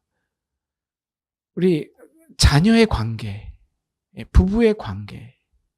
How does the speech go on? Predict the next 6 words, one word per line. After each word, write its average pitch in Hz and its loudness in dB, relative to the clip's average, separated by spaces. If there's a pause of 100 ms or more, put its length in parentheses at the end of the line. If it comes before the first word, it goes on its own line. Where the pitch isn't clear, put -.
(960)
이 220 -2 (100)
부부가 180 0
하나 240 0
된다는 160 -4
것, - -18 (840)
자녀와 180 -2